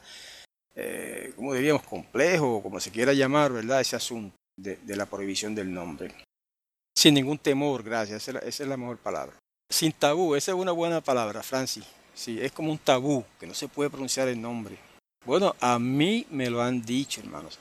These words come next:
Nazarenos, aquí en, en un sitio que se llama Lares, en Puerto Rico. Estaba yo hablando al lado de un, de un hermano de esos llamados mesiánicos,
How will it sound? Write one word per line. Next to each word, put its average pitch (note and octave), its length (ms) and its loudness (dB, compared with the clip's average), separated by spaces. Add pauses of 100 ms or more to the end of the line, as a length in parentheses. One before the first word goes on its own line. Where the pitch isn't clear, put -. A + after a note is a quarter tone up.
(200)
Nazarenos, A#2 800 2
aquí B2 340 -2
en, A#2 960 -2 (680)
en A2+ 120 -6
un B2 60 -6
sitio D3+ 240 -2
que C#3+ 80 2
se C3+ 80 4
llama C#3 220 6
Lares, C3+ 320 4
en A#2 80 -10
Puerto A#2 280 -14
Rico. C#3 340 -8 (360)
Estaba C3 260 0
yo C#3 120 2
hablando C3+ 760 2
al A#2 200 -2
lado C3+ 320 4
de B2+ 80 2
un, B2 720 -2 (100)
de A2 140 -6
un C#3 100 0
hermano D#3 300 4
de E3+ 80 4
esos D#3+ 340 0
llamados D3 400 4
mesiánicos, E3 800 0